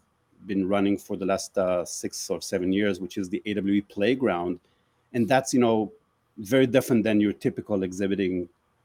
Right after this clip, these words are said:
uh, or, you know, expo floor. You have experiences that are meant for people that just wanna see what it's like to do, uh, things in A R and V R. Um, and, and it's a really fantastic experience. So, so again, I think it's really about bringing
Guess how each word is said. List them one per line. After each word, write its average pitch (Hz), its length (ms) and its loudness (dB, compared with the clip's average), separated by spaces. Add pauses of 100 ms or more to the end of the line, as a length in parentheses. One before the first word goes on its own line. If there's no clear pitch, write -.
(140)
uh, 90 280 -4
or, 104 160 -2
you 95 100 0
know, 98 180 2
expo - 280 -6
floor. 90 380 -4
You 92 160 -2
have 95 560 0 (400)
experiences 120 720 2
that 101 160 2
are 101 80 4
meant 110 400 2
for 101 320 0
people 104 340 -4
that 95 200 0 (420)
just 180 160 -4
wanna 175 180 8
see - 280 0
what 113 240 4
it's - 240 -4
like 107 400 0
to 110 100 -4
do, 101 540 0 (500)
uh, 90 460 -2
things 101 460 -2
in 107 220 -2
A 104 180 -2
R 95 120 2
and 95 100 0
V 95 200 -2
R. 92 360 0
Um, 90 360 -6 (340)
and, 107 160 -4
and 110 220 -2
it's 101 140 -6
a 107 60 2
really 107 180 4
fantastic 98 520 -2
experience. 87 560 -4
So, 123 240 0
so - 160 2
again, 151 260 6
I 101 40 0
think 143 240 2
it's - 100 -6
really 135 160 2
about 110 380 2
bringing 123 360 4